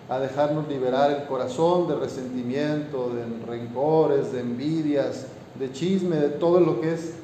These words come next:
trabajar para el enemigo, y que podamos servir y amar al prójimo desde el amor de Cristo. Porque como dice Jesús: "Yo no he venido a llamar a los justos,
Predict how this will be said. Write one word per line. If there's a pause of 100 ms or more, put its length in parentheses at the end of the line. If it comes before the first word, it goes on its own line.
(180)
trabajar
para
el
enemigo, (540)
y
que
podamos (140)
servir
y
amar
al
prójimo (580)
desde
el
amor (180)
de
Cristo. (1200)
Porque
como
dice
Jesús: (380)
"Yo
no
he
venido
a
llamar
a
los
justos,